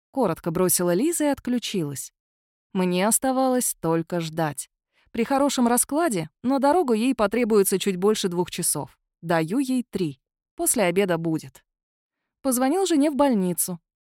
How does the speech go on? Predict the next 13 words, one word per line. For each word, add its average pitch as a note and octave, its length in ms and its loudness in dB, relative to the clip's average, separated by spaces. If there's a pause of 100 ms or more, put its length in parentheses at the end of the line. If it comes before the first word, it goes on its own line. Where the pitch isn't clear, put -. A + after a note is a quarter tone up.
(140)
Стася G#3+ 400 0
грустно G3+ 360 0
сообщила, G3+ 600 0
что B3 220 -2
анализы C#4+ 420 2
у C#4 60 2
Насти C#4 300 0
хорошие, C4+ 640 -2
посев G#3 380 -2
кишечных A3+ 540 -2
инфекций G#3+ 480 -2
не G3+ 160 2
выявил. C#3 440 -4